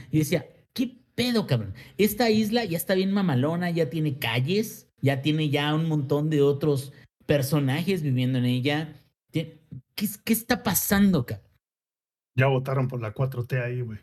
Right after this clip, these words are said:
Speaker 1: A lo mejor ahí sí funcionó ese gobierno, no sé. Pero bueno, entonces me quedé, algo tiene que pasar, dejé y busco en internet, nunca buscaba porque es como de, "Ay, tengo que hacer algo", y se te olvida, güey, ya de, de repente regresas, ¿no?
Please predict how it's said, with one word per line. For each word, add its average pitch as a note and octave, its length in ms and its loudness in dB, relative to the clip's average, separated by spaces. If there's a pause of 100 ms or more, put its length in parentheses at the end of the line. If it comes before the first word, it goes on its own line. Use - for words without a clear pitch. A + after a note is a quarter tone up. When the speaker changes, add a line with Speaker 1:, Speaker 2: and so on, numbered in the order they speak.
(140)
Speaker 1:
A F#3 140 2
lo A3 140 10
mejor G3+ 320 6
ahí A#3+ 260 4
sí A#3+ 140 0
funcionó F3+ 560 2
ese G#3+ 180 0
gobierno, D#3+ 600 0
no - 140 2
sé. A3+ 560 4 (680)
Pero D4 220 2
bueno, D#3 320 2
entonces E3 420 0
me D3 160 2
quedé, C3+ 460 0
algo D3 360 4
tiene D3 220 0
que D#3+ 100 0
pasar, F3+ 360 0
dejé E3+ 180 -2
y D#3+ 40 4
busco B2+ 260 -2
en C3+ 80 0
internet, E3+ 480 -4
nunca E3 240 -2
buscaba D3+ 480 0
porque B2+ 180 0
es A#2+ 100 0
como C3 220 2
de, A2+ 140 2 (240)
"Ay, A3 300 -2
tengo D4 280 -4
que - 80 -8
hacer A#3+ 260 4
algo", E3 240 2
y B2+ 100 0
se D#3 120 2
te D#3+ 100 2
olvida, G3 360 4
güey, F3+ 220 2
ya D3 140 2
de, C3+ 100 4
de A#2+ 340 0
repente A#2+ 340 0
regresas, G#2+ 320 -4
¿no? C3+ 140 -6